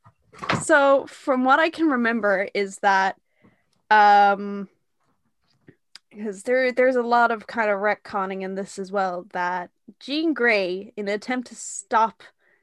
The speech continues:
something from destroying the world, basically was, was, is, is considered to be dead, but turns out she's not dead. She's just in some psychic cocoon that's keeping her safe. But the Jean that they, they get back is actually the Phoenix,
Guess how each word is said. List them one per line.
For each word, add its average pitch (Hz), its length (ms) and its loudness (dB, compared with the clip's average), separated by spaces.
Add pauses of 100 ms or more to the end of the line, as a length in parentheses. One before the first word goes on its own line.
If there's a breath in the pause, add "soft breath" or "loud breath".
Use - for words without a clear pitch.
(100)
something 233 400 -2
from 208 120 -8
destroying 190 420 -6
the 185 80 -12
world, 185 300 -8
basically 202 720 -6 (480 soft breath)
was, 202 280 -6 (460)
was, 220 200 -12
is, 220 420 -6
is 240 240 -6
considered 302 480 -2
to 294 100 -6
be 254 100 -4
dead, 190 500 -2
but - 220 -8
turns 330 280 0
out 262 160 0
she's 349 200 0
not 330 220 2
dead. 190 240 -2
She's - 240 -10
just - 240 -2
in 262 80 0
some 233 220 -4
psychic - 680 -2
cocoon 233 640 0
that's 190 180 -2
keeping 240 280 -4
her 226 80 2
safe. 208 360 0 (380 loud breath)
But 202 200 -8
the 233 100 -2
Jean 277 420 -2
that 226 240 2
they, 226 280 4
they 214 200 0
get 220 240 -2
back 240 340 2
is 214 200 -2
actually 233 560 -2
the 220 100 0
Phoenix, 311 640 0